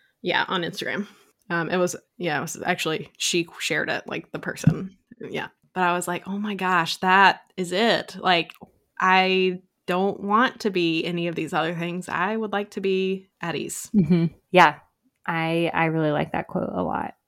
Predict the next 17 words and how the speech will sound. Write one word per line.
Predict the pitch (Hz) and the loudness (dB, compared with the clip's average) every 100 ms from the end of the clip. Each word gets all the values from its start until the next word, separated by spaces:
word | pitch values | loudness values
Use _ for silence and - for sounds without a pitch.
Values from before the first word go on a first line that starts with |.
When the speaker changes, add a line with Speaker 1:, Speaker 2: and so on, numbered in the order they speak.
| _ _ _ - | _ _ _ 0
Speaker 2:
And | 180 | 0
it | 143 - | 0 -2
feels | 185 196 202 - | 2 2 4 2
super | - - - - 190 214 220 | 2 -2 -6 2 2 4 4
accurate. | 202 247 - - - _ _ | 4 2 -2 -2 -4 _ _
Like, | 165 160 | 0 0
if | 170 170 | 2 4
I | 165 | 4
go | 160 160 175 170 - - _ - 175 | 6 6 8 6 4 0 _ -14 -12
through | - - 165 156 156 151 | -10 -4 0 2 2 2
the | 151 | -2
catalog | - 151 160 151 147 151 | 0 4 6 8 8 6
of | 147 | 2
people | - 175 165 156 | 4 6 6 6
that | 151 | 6
I | 147 | 4
know, | 151 151 156 147 170 | 4 4 4 6 4